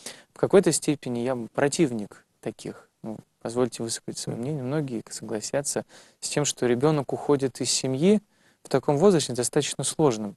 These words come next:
Speaker 1: Пятнадцать, шестнадцать лет, может, и четырнадцать кто-то. А, и что, может быть, это навредит как-то. То есть, ну, как бы не мне судить, но, возможно, когда, м, даст Бог, мои дети подрастут, я к этому вопросу вернусь. Но очень интересно, я думаю, что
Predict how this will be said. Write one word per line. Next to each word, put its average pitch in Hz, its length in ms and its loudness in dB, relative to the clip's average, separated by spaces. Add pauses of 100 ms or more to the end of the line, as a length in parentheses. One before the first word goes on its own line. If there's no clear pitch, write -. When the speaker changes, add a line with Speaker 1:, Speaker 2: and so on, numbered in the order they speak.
Speaker 1:
Пятнадцать, 151 400 0
шестнадцать - 580 -2
лет, 160 220 2
может, 110 300 -6
и - 40 -20
четырнадцать - 540 0
кто-то. - 400 -4 (720)
А, 123 320 -2 (500)
и 131 120 -4
что, - 180 -2
может 156 220 4
быть, 143 160 0
это 139 200 0
навредит 135 580 2
как-то. - 580 -6 (180)
То - 120 -10
есть, - 180 -12
ну, 151 320 -2 (460)
как - 200 -14
бы 117 100 -4
не 120 160 -2
мне 139 160 0
судить, 139 320 4
но, 120 80 -2
возможно, 120 380 0
когда, 110 300 -2
м, 107 240 -8 (680)
даст - 160 -4
Бог, 127 200 0
мои 117 100 0
дети 113 220 0
подрастут, 117 580 -2
я 107 60 -8
к - 100 -8
этому 113 220 -4
вопросу 117 360 -2
вернусь. 151 360 0
Но 139 100 2
очень 160 240 2
интересно, 165 440 4
я 117 100 2
думаю, 143 220 -2
что - 260 0